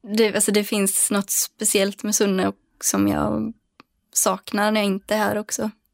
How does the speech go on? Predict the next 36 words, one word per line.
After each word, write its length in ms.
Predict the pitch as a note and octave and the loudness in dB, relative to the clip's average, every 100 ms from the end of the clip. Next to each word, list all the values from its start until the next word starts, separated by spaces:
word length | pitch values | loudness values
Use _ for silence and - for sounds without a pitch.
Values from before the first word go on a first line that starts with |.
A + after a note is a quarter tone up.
| _ _ | _ _
Och 120 | - G#3 | -2 2
bara 120 | G3+ | 0
få, 300 | - G3 F#3 | 0 -4 -4
få 160 | - G3+ | -2 0
gå 480 | G3 F#3+ G3 - - - | 2 2 2 -2 -8 -6
här 280 | - A3+ | 0 0
på 200 | A#3+ - A3+ A3 | 0 -4 0 0
och 520 | - - G#3 G#3 G3+ - _ B3 - | -2 -8 -4 0 -2 -4 _ -14 -2
mysshoppa 840 | A3 A3+ G#3 - - G3 - G#3 | 2 4 2 0 0 -4 0 0
lite, 320 | G#3+ G#3+ G#3 | 2 2 2
liksom. 460 | E3+ - F#3 F3+ G#3+ | 0 2 2 0 0
Det 100 | A3+ | 0
är 100 | A3 | 2
ju 120 | G3 | 0
så 260 | G#3+ A#3 A3+ - - - - - | 0 -2 -2 -8 -18 -18 -18 -6
härligt 440 | - G#3 G3+ G3 | -2 -2 -2 -4
och 80 | G3+ | -2
det 120 | G3 | -2
kan 160 | G3 G#3 | -2 -2
jag 60 | G#3+ | -2
inte 180 | G3+ F#3+ | 0 0
göra 200 | G3+ A3+ | 2 0
i 40 | |
Göteborg. 480 | A#3+ A3 G3 A3+ - | 0 0 -2 -2 -6
Även 200 | G#3 G3+ | -2 0
fast, 420 | G3+ G#3 - - | 0 0 -2 -6
eh, 260 | G#3 G#3 G#3+ A3 _ _ _ _ | -4 -2 -4 -6 _ _ _ _
det 100 | A3 | -2
är 20 | G#3+ | 0
kanske 200 | G#3 G#3 | 2 4
är 20 | |
det 100 | G3 | 4
man 160 | F#3 | 2
tänker 360 | G3+ F#3+ A#3 B3 | 0 -2 0 0
när 120 | A#3 | 0
man 320 | G3+ G3 G#3 | 0 0 -2